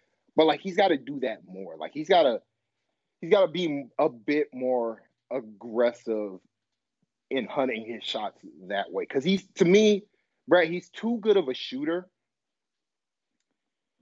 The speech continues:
to not be shooting more. And it doesn't have to be threes.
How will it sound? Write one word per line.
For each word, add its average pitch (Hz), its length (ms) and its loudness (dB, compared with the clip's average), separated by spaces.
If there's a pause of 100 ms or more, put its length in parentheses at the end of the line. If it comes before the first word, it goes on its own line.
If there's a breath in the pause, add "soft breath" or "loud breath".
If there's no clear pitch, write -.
(680)
to 143 200 -8 (220)
not 135 380 -2
be 127 140 -10
shooting 107 420 -8
more. 80 280 -12
And 185 100 6
it 208 100 4
doesn't 254 220 4
have 190 200 2
to 143 60 -12
be 120 180 -14
threes. 101 360 -12